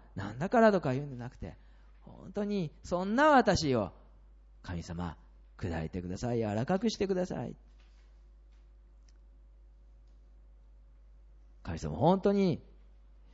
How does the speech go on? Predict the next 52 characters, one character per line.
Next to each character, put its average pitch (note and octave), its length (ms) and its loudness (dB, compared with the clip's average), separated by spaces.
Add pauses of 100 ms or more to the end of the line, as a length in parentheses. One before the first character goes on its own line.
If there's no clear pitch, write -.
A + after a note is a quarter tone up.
(540)
こ F3+ 100 0
の E3 80 2 (260)
イ C#3 100 -2
ザ D#3+ 100 4
ヤ E3+ 120 8
書、 D3+ 140 2
エ A#2+ 100 0
レ C3+ 100 -4
ミ C3+ 100 -2
ヤ C3+ 80 0
書 A#2+ 80 -6
を G#2 60 -10
見 F2 80 -14
て B2 100 -6
る A2+ 100 -4
と、 A2+ 180 -2
一 - 120 -10 (920)
見 B3+ 180 0
こ G#3+ 100 6
の D#3+ 280 4 (100)
イ C3+ 80 -4
ス D#3 120 -6
ラ D3 100 2
エ C3+ 40 2
ル C3 60 0
の B2+ 80 -4
こ A#2+ 100 -4
と A#2+ 200 -6 (140)
ば G2+ 120 -14
っ - 40 -18
か A#3 180 -2
り B3+ 60 6
言 G#3 80 6
っ - 40 -8
て F3 100 2
る E3 60 4
よ D3 100 4
う A#2 60 -2
に F2 120 -10
で C#2+ 120 -18
す - 60 -16
ね、 C3 240 -6 (120)
燃 G#2+ 180 -4
え - 20 2
る G3 60 2
か F#3+ 100 -2
も C#3+ 100 -4
し - 80 -12
れ A#2 60 -6
ま F#2 120 -8
せ F2+ 100 -12
ん。 D2 100 -14